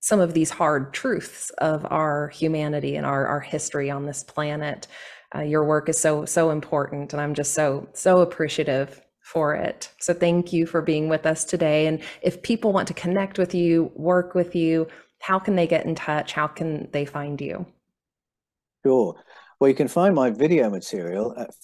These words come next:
Speaker 2: fifthkind dot T V. You can go to YouTube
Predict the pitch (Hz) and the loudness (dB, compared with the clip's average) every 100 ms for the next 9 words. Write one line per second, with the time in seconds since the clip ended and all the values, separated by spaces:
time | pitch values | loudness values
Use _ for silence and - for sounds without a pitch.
0 | 160 147 - - 120 117 104 - 117 110 | 0 0 -2 -4 -2 -2 -4 -6 -6 -6
1 | - - 120 104 82 90 82 107 151 120 | -8 -2 0 2 0 -4 -2 -4 -6 -8
2 | 117 113 107 98 127 165 - 110 104 135 | -4 -4 -2 0 2 2 0 -2 0 -2
3 | 147 | -4